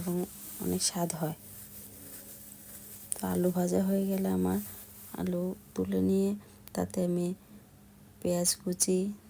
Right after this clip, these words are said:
দিয়ে দিব, সামান্য কালো জিরা ফোড়ন দিয়ে দিব,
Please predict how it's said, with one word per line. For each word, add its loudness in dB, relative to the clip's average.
দিয়ে 2
দিব, 2
সামান্য 0
কালো -2
জিরা 0
ফোড়ন -2
দিয়ে 2
দিব, -4